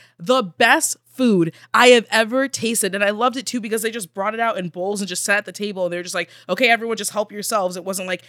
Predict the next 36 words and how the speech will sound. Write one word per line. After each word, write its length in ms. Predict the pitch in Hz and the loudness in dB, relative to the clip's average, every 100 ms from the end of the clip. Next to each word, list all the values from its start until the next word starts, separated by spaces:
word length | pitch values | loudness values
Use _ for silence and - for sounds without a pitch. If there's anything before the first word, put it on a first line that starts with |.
| - - | -12 0
"Everyone 320 | 220 247 233 | 2 2 0
go 100 | 233 | 0
stand 300 | - 220 220 | 0 0 0
line, 160 | 202 196 | 0 0
we'll 120 | 190 | -4
dismiss 380 | 185 - 208 208 | -4 -4 -4 -6
you 80 | |
table 300 | 196 196 196 | -4 -4 -2
by 160 | 180 175 | -2 -2
table." 440 | 190 185 160 151 - - - | -2 -4 -4 -8 -10 -8 2
And 220 | 220 214 - | 2 2 2
honestly, 480 | 214 254 254 277 262 | 2 2 0 -6 -2
I've, 220 | 196 208 208 | 2 2 2
every 260 | 214 208 254 | 0 0 -2
single 320 | - 247 226 | -4 -2 -2
wedding 220 | 196 196 | 0 0
that 80 | 202 | -2
I've 100 | 180 | -4
been 80 | 180 | -6
to 140 | 190 196 | -6 -4
since, 240 | 185 202 | -4 0
I've 140 | 185 | 0
just 180 | 175 180 | -2 -6
been 100 | 185 | -4
like, 200 | 175 165 | -2 -2
"You 80 | 180 | -4
guys 200 | 190 175 | -4 -4
need 140 | 170 | -6
to 60 | 160 | -6
do 60 | 147 | -8
food 200 | 156 131 | -8 -10
like 160 | 127 | -12
this." 300 | - - - | -10 -8 -8
Like, 180 | 143 139 _ | -10 -16 _
that's 340 | 160 151 - - | -12 -8 -10 -10
<laughs> 280 | 262 - | -12 -6